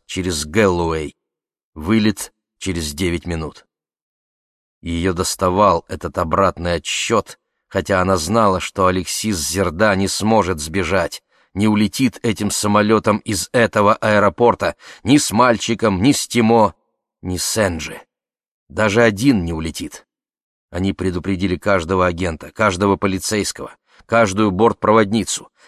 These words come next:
расклеили повсюду фотографии трёх подозреваемых. Через этот аэропорт Зерде не ускользнуть. Билетный скрининг в компьютере,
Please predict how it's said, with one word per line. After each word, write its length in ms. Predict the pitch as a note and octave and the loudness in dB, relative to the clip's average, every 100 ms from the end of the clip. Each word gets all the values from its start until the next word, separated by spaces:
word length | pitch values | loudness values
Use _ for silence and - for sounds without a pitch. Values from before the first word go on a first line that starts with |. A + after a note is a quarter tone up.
| _ | _
расклеили 640 | G2 - - A2+ A#2+ A2+ | -2 0 0 2 2 2
повсюду 500 | A2 A2 - B2 A#2 | 2 0 0 -2 0
фотографии 680 | - A#2 A2+ G2+ A#2+ A2 A#2+ | 0 0 0 2 2 2 0
трёх 360 | G#2 G#2 A#2+ - | 0 2 2 2
подозреваемых. 960 | A2+ G#2 G2 A#2+ B2 A#2 G2 D#2+ - _ _ _ _ _ | -2 -2 2 4 6 4 2 -6 -16 _ _ _ _ _
Через 420 | G#2 G2 F#2 - - | -4 -2 -4 -8 -2
этот 580 | A#2 A2+ - G2 - - | 2 2 2 -4 -6 -4
аэропорт 880 | G2+ F#2 D#2+ D2+ G#2 A#2 B2 - - _ _ _ | 0 0 0 -2 2 4 4 -2 -14 _ _ _
Зерде 720 | F2 D#2+ A#2 G#2 D#2+ D#2+ A#2 A2+ | -8 -2 2 0 -2 0 4 4
не 240 | F2+ G#2+ | 2 2
ускользнуть. 920 | G#2+ G#2 - A2 F#2 E2+ G2+ - - - _ _ _ _ _ _ - | 2 -2 -4 -4 -4 -2 -4 -4 -10 -14 _ _ _ _ _ _ -12
Билетный 640 | D#2 F2 G#2+ - F#2 F#2 | -6 0 0 0 -2 -2
скрининг 880 | - - F#2 G#2+ F#2+ F#2 E2 - - _ _ _ | -4 -6 -2 0 0 -2 -4 -10 -12 _ _ _
в 160 | - | -14
компьютере, 840 | - G2 E2+ E2+ A2+ A2 E2+ - | -2 -2 -2 0 0 0 -4 -8